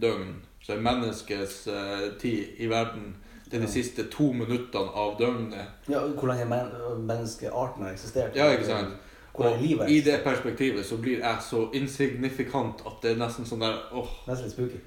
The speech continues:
Speaker 1: Ja, det er nesten spooky. Så da, da må man liksom finne en mening med, med livet da. Og jeg tror at for mitt vedkommende da, det her å, å eksistere sammen med andre mennesker, at jeg får mening av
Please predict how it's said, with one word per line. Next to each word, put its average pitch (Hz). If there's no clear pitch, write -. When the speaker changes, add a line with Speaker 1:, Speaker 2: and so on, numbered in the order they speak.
Speaker 1:
Ja, 135
det 139
er 143
nesten 135
spooky. 139
Så 123
da, 135
da 139
må 147
man 139
liksom 120
finne 139
en 117
mening 113
med, 101
med 113
livet 135
da. -
Og 110
jeg 120
tror 120
at -
for 123
mitt 147
vedkommende 101
da, 92
det 101
her 104
å, 101
å 110
eksistere 113
sammen 120
med -
andre 143
mennesker, 107
at 98
jeg 123
får 120
mening 117
av 110